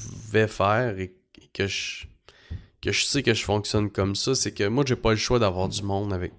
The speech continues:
devant moi ou du monde qui, qui ont pris rendez-vous, du monde qui attendent que je livre quelque chose. Tu sais, j'ai,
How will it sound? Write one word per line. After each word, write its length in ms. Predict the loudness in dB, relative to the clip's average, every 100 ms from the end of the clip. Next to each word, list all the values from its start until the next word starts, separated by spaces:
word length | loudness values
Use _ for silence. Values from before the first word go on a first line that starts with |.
| _ _ _ -12
devant 380 | 2 4 4 2
moi 320 | 2 2 2
ou 80 | 2
du 140 | 0
monde 240 | 0 -2 -2
qui, 260 | -6 -8 -10 -20 -20 -20 _ _
qui 100 | -2
ont 80 | 0
pris 220 | 2 0
rendez-vous, 680 | 4 4 4 4 2 2 -2
du 140 | -2
monde 320 | 0 2 0
qui 100 | 0
attendent 480 | -2 0 0 2 0
que 140 | 2 0
je 120 | 2
livre 320 | -2 -2 -2
quelque 220 | -2 -2
chose. 380 | 0 0 0 -4
Tu 60 | -4
sais, 80 | -2
j'ai, 160 | -4